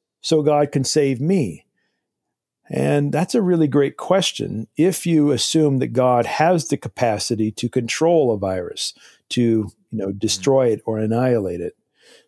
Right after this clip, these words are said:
Speaker 1: But I'm beginning with the assumption that God's love is inherently uncontrolling, and God gives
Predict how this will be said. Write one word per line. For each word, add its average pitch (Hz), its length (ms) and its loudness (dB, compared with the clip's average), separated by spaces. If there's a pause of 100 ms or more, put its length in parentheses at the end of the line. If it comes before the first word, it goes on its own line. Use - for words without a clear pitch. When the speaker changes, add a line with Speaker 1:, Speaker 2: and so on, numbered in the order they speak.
(240)
Speaker 1:
But 135 180 2
I'm 202 220 2
beginning 151 480 2
with 135 200 0
the 135 120 2
assumption 123 540 0
that 123 160 -2
God's 127 420 0
love 123 340 2
is 120 160 2
inherently 127 680 0
uncontrolling, 123 960 2
and 117 120 0
God 131 380 2
gives 123 380 0